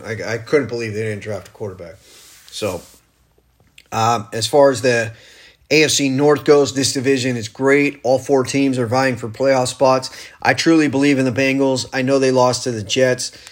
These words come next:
but I think that was a terrible spot for them. I know I bet on them. It was probably, probably a dumb pick by me, but I just didn't think, uh, Mike White was gonna be able to throw on them for whatever he threw for, four hundred yards. He didn't even throw the ball down the field. It was fucking terrible.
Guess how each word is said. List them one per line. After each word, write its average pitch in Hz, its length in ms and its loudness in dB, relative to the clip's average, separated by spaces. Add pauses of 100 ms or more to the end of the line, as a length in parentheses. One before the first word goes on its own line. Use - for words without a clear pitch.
(240)
but 120 360 -2 (220)
I 135 60 -2
think 131 160 -2
that 123 100 4
was 117 160 -4
a 117 40 -14
terrible 131 360 2
spot 123 380 0
for 123 100 -6
them. 123 240 -2
I 110 100 -6
know 127 200 -2
I 120 80 0
bet 127 280 -2
on 120 200 -2
them. 120 400 -6
It 80 60 -18
was - 100 -20
probably, 123 400 0
probably 127 560 -2
a 110 60 -4
dumb 117 280 -4
pick 113 260 -2
by 107 140 -4
me, 120 240 -6
but 110 380 -6 (1900)
I 131 80 -4
just 117 200 -6
didn't 120 240 -4
think, 127 240 -4
uh, 107 360 -6
Mike 120 320 -4
White 120 260 0
was 107 160 -6
gonna 113 260 -8
be 117 160 -4
able 113 160 0
to 104 120 -4
throw 123 320 -2
on 107 140 -4
them 113 220 -4
for 110 240 -6
whatever 107 300 -4
he 107 80 -8
threw 117 240 -8
for, 107 200 -8
four 110 240 -6
hundred 110 220 -8
yards. 107 320 -8
He 135 80 -4
didn't 220 140 2
even 220 100 -2
throw 175 160 6
the 160 60 -4
ball 131 180 2
down 123 180 -4
the 110 60 -10
field. 123 340 -6
It 107 60 -16
was 104 220 -12
fucking 123 360 -8
terrible. 110 460 -4